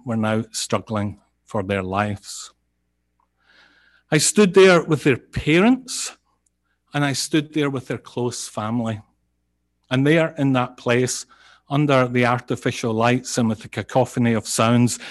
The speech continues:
and with dedicated medical staff doing their duty, I dedicated those two babies to God. And no doubt when I did that, I would have used my little patterns and prayers of Christian worship. And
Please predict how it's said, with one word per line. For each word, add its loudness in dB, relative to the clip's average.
and 2
with -2
dedicated -2
medical -2
staff -6
doing -2
their -2
duty, -4
I 0
dedicated -2
those -2
two -4
babies -10
to -12
God. -8
And 6
no 8
doubt 6
when 2
I 4
did 0
that, 0
I 0
would -4
have -4
used -4
my -2
little -6
patterns -6
and -6
prayers -2
of -8
Christian -4
worship. -4
And -2